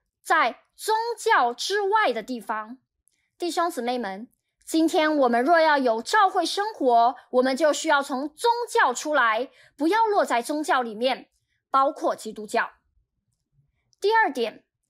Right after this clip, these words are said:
伯大尼是怎样的地方？刚刚第一个说到是在耶路撒冷所预表的宗教之外的地方。那么第二点，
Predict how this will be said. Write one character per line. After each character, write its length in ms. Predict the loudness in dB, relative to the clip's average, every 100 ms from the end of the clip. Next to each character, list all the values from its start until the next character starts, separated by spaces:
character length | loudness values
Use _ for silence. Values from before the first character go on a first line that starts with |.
| _ _ _
伯 160 | 0 2
大 240 | 4 2
尼 360 | 0 -2 -4 -8
是 180 | -6 -4
怎 240 | -2 -2
样 160 | -2 -2
的 80 | -2
地 180 | -4 -4
方？ 380 | -4 -4 -8 _ _ _ _ _ _ -2
刚 160 | 0
刚 220 | 2 2 0
第 120 | -2
一 80 | 0
个 140 | -2
说 240 | 0 0
到 340 | 2 4 4 0
是 220 | -4 -2
在 160 | 0 2
耶 160 | 2
路 160 | 0 -2
撒 240 | 0 2
冷 220 | 2 -2
所 340 | -6 -2 -2 -2
预 180 | 0 0
表 240 | 0 -2
的 240 | -2 -4 -6 -6
宗 160 | -4 0
教 200 | 2 2
之 200 | 0 -4
外 280 | 0 2 2
的 120 | -2
地 160 | -8 -6
方。 360 | -4 -4 -8 _ _ _ _ _
那 80 | -4
么 120 | -2
第 180 | 0 2
二 180 | 2 2
点， 300 | 0 -4